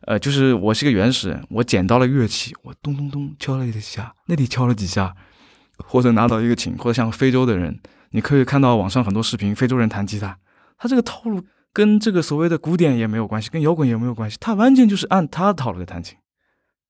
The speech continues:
但他弹出来，弹出来的东西就是好听的。就对我来说，我就是这么样玩吉他的。然后我开始慢慢有耐心了，呃，我开始弹旋律，我发现当一天你用你的旋律来表达出你的内心的时候，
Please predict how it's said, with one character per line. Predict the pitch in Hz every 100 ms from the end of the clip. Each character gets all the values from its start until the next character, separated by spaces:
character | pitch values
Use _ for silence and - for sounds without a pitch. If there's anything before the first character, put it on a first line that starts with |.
| _ _ _ _ _
但 | 190
他 | - 139
弹 | 139
出 | 147
来， | -
弹 | 120 131
出 |
来 | 131
的 |
东 | 117
西 | -
就 | 117
是 |
好 | - -
听 | - -
的。 | _ _ _ _ _ _ _ _ _ _ _ _ _ _
就 | 175 123
对 | 185
我 | 156 95
来 | 92
说， | 104 117
我 | 95 80 69
就 | 143
是 | -
这 | -
么 | 110
样 | 87 85
玩 | 95
吉 | 95
他 | 90 95
的。 | - - _ _ _
然 | 117
后 | 127
我 | 117
开 | 104 143
始 | 131
慢 | 135
慢 | 127 127
有 | 98
耐 | 117 104
心 | 98 95
了， | 87 - - - - -
呃， | 110
我 | 90
开 | 117
始 | 113
弹 | - 104
旋 | 98
律， |
我 | 110
发 | 107 160
现 | 170 147
当 | 160 165
一 |
天 | 135 151 151
你 | 113 90
用 | 139 131
你 | 90
的 | 95
旋 | - 92 113
律 | 123
来 | 101
表 | - 98 82
达 | 85 87
出 | - 131
你 |
的 | 90
内 | 92 98
心 | -
的 |
时 | 92
候， | 95